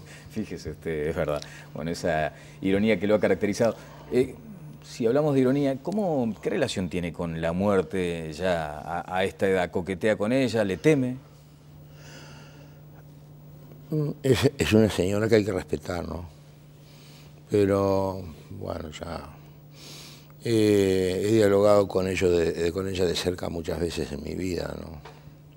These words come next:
Speaker 2: E-, e-, incluso ca-, algunas veces creo que regresé de donde, de donde, de, de su casa, a este,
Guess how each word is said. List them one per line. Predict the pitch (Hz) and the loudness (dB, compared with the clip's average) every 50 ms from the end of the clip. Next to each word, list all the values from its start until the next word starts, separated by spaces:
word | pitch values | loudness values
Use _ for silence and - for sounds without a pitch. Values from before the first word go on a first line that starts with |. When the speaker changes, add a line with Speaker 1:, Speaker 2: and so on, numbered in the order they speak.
| - - - - - - - - - - - - - - - - - - | -20 -20 -20 -20 -20 -20 -20 -20 -20 -20 -20 -20 -20 -20 -20 -20 -20 -18
Speaker 2:
E-, | - 101 90 | -12 -8 -8
e-, | 85 85 - - 87 87 90 95 101 95 92 | -8 -8 -8 -10 -12 -12 -10 -10 -8 -8 -8
incluso | 85 98 113 95 110 101 | -4 -4 -2 0 2 2
ca-, | 101 104 - | 2 0 0
algunas | - 92 90 92 104 107 92 87 | -2 -2 -2 -2 -2 -4 -2 0
veces | 101 110 98 110 98 | 0 0 0 0 -2
creo | - 104 98 90 | -2 -2 -2 -2
que | 92 85 | -2 -2
regresé | 80 80 57 - 73 76 71 - - 95 92 90 80 | -2 -4 -6 -6 -6 -6 -6 -6 -4 -2 -2 -2 -2
de | 69 62 67 67 | -4 -6 -8 -8
donde, | 67 65 65 - - - - - | -8 -10 -14 -14 -16 -20 -20 -16
de | 85 73 67 50 50 | -14 -12 -10 -10 -10
donde, | 62 62 - - - | -10 -12 -12 -14 -18
de, | - - - - - - - - - - - | -18 -20 -20 -20 -20 -20 -20 -20 -20 -20 -14
de | - | -12
su | - - 71 - | -12 -12 -12 -10
casa, | - 82 78 - - - - - - - - - - - - - - - - - - - - - - | -10 -10 -8 -10 -12 -18 -20 -20 -20 -20 -20 -20 -20 -20 -20 -20 -20 -20 -20 -20 -20 -20 -20 -16 -8
a | - 113 98 | -2 0 0
este, | 87 73 67 - - - - 95 92 90 87 85 82 82 85 87 | 0 0 -4 -8 -10 -2 2 4 4 4 4 2 -2 -4 -6 -8